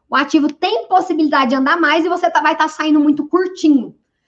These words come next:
Então, ah, te-, você tá numa operação ali de uma ação que custa entre dez e vinte reais, não sai com menos que vinte centavos, não. Porque ela anda vinte centavos tranquilo.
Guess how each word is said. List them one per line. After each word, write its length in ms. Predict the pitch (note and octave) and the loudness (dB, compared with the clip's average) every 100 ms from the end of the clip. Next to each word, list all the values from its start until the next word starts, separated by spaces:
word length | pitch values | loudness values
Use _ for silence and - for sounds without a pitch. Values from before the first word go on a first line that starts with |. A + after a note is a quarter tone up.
| _ _ | _ _
Então, 140 | D#4 | -2
ah, 220 | E4 D4 | 2 2
te-, 320 | A3+ C#4+ C#4+ - | 2 0 -2 -8
você 200 | - D#4 | -4 0
tá 140 | E4+ | 0
numa 160 | F4 F4 | 0 0
operação 400 | D#4+ D4 C#4 C#4+ | 0 -2 -2 -2
ali 100 | C4+ | -4
de 80 | A#3+ | -4
uma 120 | B3 | -6
ação 200 | B3 B3 | -6 -8
que 140 | A#3+ | -8
custa 340 | A3+ A#3 A#3 A#3 | -10 -10 -8 -8
entre 240 | A3+ A3 | -8 -8
dez 320 | G3+ C#4 F4 | -4 -2 0
e 60 | C4 | -2
vinte 280 | A#3 A3+ F#3+ | -4 -6 -10
reais, 600 | F#3 G#3+ D#4+ C4+ F3 - _ _ - - _ - | -8 -2 -2 -2 -8 -18 _ _ -20 -20 _ -6
não 120 | F#4+ | -6
sai 340 | - - A#4+ | -2 -4 -4
com 80 | D5+ | -4
menos 240 | F#4 F#4+ F#4+ | -2 -2 -2
que 120 | D#4+ | 0
vinte 200 | D4+ D4 | -2 -2
centavos, 460 | C#4+ C4+ C4+ C#4+ | -4 -2 -4 -2
não. 480 | D4 C4 D#4+ B3+ - _ _ _ | -2 0 0 -2 -8 _ _ _
Porque 140 | _ | _
ela 140 | F4 F4 | 0 2
anda 260 | E4+ F#4 | 2 0
vinte 220 | E4 E4 E4+ | 0 0 0
centavos 400 | D#4+ D#4 D#4 D#4 | -2 0 -2 -2
tranquilo. 800 | D#4 F4 - E4 F4 D#4 - | -6 -6 -2 -2 0 -4 -6